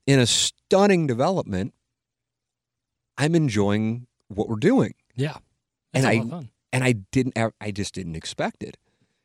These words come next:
Speaker 1: In my mind, we were going to do what we do on this podcast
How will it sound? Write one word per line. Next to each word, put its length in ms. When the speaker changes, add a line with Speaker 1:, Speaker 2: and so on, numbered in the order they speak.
Speaker 1:
In 100
my 380
mind, 460
we 160
were 120
going 340
to 60
do 560
what 220
we 140
do 200
on 280
this 260
podcast 960